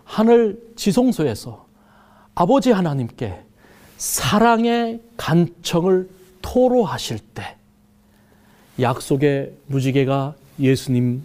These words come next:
머리 위를 둘러싼다는 것입니다. 그래서 이 순간만큼은 하늘 보좌의 무지개와 예수님의 머리 위의 무지개가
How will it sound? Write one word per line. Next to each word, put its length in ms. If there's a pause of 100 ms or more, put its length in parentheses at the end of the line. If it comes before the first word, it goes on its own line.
(140)
머리 480
위를 400
둘러싼다는 1200
것입니다. 540 (1400)
그래서 220
이 160
순간만큼은 1120 (200)
하늘 320
보좌의 480
무지개와 680 (400)
예수님의 540
머리 280
위의 160
무지개가 500